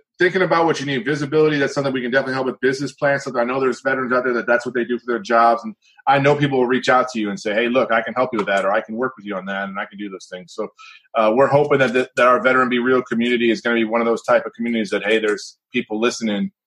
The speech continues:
they're gonna hear this and go, "Okay, I need to," re-, 'cause your contact information will be on our link and everything else, so people can reach out to you directly, um, and get hold of you. So that's what's important. So I want you to know, I'm gonna, I'm gonna finish with this. You have an amazing plan and set in place. I said, I think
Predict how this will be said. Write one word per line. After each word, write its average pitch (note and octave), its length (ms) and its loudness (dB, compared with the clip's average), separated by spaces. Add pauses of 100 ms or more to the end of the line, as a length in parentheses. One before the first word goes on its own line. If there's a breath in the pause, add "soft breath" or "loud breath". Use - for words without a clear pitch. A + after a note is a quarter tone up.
(320)
they're A2 140 0
gonna A2 180 0
hear A#2+ 160 4
this G#2+ 220 0
and G2+ 80 -4
go, G#2 140 2
"Okay, A2 120 2
I A2 80 4
need A#2 140 2
to," A2 60 0
re-, - 200 -4
'cause A#2+ 240 -6
your C3 160 0
contact A#2+ 400 2
information G#2+ 460 -4
will F2+ 80 -6
be G#2 120 2
on G2 140 2
our F#2 140 2
link F#2+ 240 0
and F#2+ 80 -4
everything F#2 260 -2
else, F2+ 140 -6
so F#2 100 -12
people G2 240 -4
can F#2+ 120 -10
reach F#2+ 180 -2
out F#2 100 2
to - 80 -18
you F#2 80 -10
directly, F#2 460 -2 (420 loud breath)
um, G2 220 2
and F#2+ 100 -2
get F#2 120 -4
hold G2+ 200 2
of F2+ 60 0
you. F2 160 -6 (360 loud breath)
So - 160 -2
that's B2 220 2
what's A2+ 140 -6
important. G2+ 400 -4 (160)
So - 180 -2
I B2 60 4
want E3+ 280 2
you E3 80 0
to D3 80 2
know, B2+ 120 2
I'm A#2+ 120 2
gonna, B2+ 120 -2
I'm B2+ 60 -4
gonna B2 180 -4
finish D3 300 -2
with C3 80 -8
this. A2 320 -6 (340)
You C3+ 120 0
have C#3 100 4
an B2+ 60 -2
amazing C3+ 480 -2
plan B2+ 260 -2
and A2 100 -2
set G#2+ 220 -2
in G2+ 60 -16
place. G2+ 260 -10
I G#2 60 -10
said, A#2+ 200 -4
I A#2 100 -4
think C#3+ 280 -4